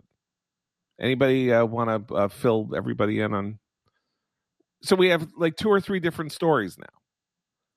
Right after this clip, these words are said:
Okay, we have, we have the, uh, we have the story of the,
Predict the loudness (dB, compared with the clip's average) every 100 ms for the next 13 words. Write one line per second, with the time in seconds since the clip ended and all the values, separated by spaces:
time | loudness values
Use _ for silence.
0 | _ _ _ _ -8 0 2 4 4 2
1 | -4 -4 2 4 4 2 -8 -6 -6 -8
2 | -12 -2 0 0 -2 -8 _ _ -6 -2
3 | 0 -2 -2 -4 -4 0 2 4 4 2
4 | -2 -6 -10 0 4 4 2 -4 -4 -2
5 | -2 -4 -8